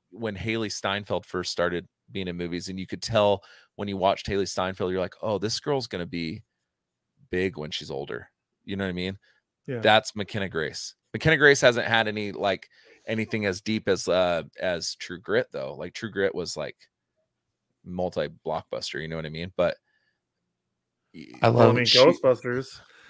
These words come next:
Speaker 3: It's funny you say that 'cause I
Speaker 1: Well,
Speaker 3: laughed
Speaker 1: now,
Speaker 3: 'cause
Speaker 1: now, yeah.
Speaker 3: that's
Speaker 1: Go
Speaker 3: all,
Speaker 1: ahead.
Speaker 3: all, that's all Aaron could say to me during the movie is how ugly the kids were. <laughs> She was like,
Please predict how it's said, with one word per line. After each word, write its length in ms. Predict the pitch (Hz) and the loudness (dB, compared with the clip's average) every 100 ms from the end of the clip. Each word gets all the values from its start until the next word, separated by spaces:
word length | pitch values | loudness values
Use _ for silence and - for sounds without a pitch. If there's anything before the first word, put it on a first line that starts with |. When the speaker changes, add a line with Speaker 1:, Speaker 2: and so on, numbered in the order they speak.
| - _ _ _ - | -20 _ _ _ 2
Speaker 3:
It's 220 | 156 - | 2 4
funny 200 | 160 170 | 6 6
you 40 | |
say 160 | 143 131 | 6 2
that 100 | 127 | 4
'cause 100 | 123 | 6
I 100 | 123 | 8
Speaker 1:
Well, 140 | 120 | 8
Speaker 3:
laughed 80 | 127 | 10
Speaker 1:
now, 240 | 131 120 110 | 10 8 4
Speaker 3:
'cause 200 | 104 104 | 0 0
Speaker 1:
now, 340 | 107 98 95 98 _ _ _ - | 2 2 -2 -10 _ _ _ -8
yeah. 200 | 104 87 | -4 0
Speaker 3:
that's 240 | 117 117 | 4 4
Speaker 1:
Go 40 | 135 | 8
Speaker 3:
all, 180 | 120 113 | 8 8
Speaker 1:
ahead. 140 | 113 - | 4 2
Speaker 3:
all, 300 | 120 117 - | 6 6 4
that's 180 | 123 123 | 0 2
all 120 | 135 110 | 4 2
Aaron 260 | 110 113 | 0 -2
could 160 | 104 104 | -4 -4
say 200 | 113 107 | 2 2
to 80 | 104 | 2
me 320 | 101 95 - _ 110 | -2 -6 -12 _ -14
during 180 | 107 101 | -6 -4
the 60 | 98 | -2
movie 300 | 98 101 98 | 0 0 0
is 100 | - | 0
how 200 | 104 - | -2 -2
ugly 300 | 104 101 98 | -4 0 -2
the 120 | 98 | -2
kids 320 | 92 104 95 | -6 -6 -6
were. 220 | 98 - 101 | -8 -8 -10
<laughs> 60 | - - - - - | -12 -20 -20 -20 -12
She 180 | - 131 | -4 0
was 140 | 113 | 0
like, 240 | 107 104 | 0 -4